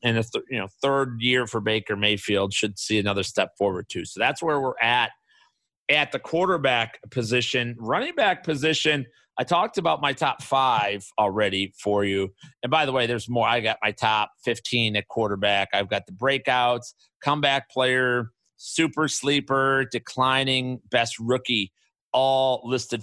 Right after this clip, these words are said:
for you, all written up with paragraphs on each player, um, over at fantasy guru dot com. So go there and check it out. Also, so running back, McCaffrey, Saquon, Dalvin Cook, Joe Mixon, top five.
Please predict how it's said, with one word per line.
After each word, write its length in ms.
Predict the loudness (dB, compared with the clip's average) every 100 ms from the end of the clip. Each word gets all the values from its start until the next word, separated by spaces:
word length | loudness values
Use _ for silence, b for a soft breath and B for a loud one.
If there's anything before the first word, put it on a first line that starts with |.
| -2
for 200 | 0 0
you, 100 | 0
all 300 | 2 2 2
written 320 | -2 -2 -2
up 180 | -2 -4
with 120 | -14 -4
paragraphs 600 | 0 2 2 2 2 -2
on 160 | -2 -2
each 220 | -4 -8
player, 480 | -2 2 2 0 -2 _ B B -2
um, 560 | 2 2 2 -2 -8 -4 0
over 200 | 0 0
at 80 |
fantasy 440 | 0 0 0 -4 -4
guru 300 | -2 0 2
dot 220 | 0 0
com. 280 | 0 0 -2
So 120 | -2
go 140 | 0
there 220 | 2 0 0
and 80 | -6
check 280 | -4 -2 -2
it 100 | -2
out. 300 | 2 2 2 -2 b b b b _ 2
Also, 500 | 2 2 0 -2 -2
so 160 | -4 -2
running 280 | 0 0 2
back, 280 | 2 0 -4
McCaffrey, 640 | -2 2 2 0 -2 -2
Saquon, 720 | 0 0 2 0 2 2 -2 _ _ _ _ -16
Dalvin 540 | -2 2 2 0 -2 -2
Cook, 320 | 0 0 -2 -4
Joe 220 | 0 2
Mixon, 340 | 0 -4 -6 0
top 260 | 0 2
five. 220 | -4 -4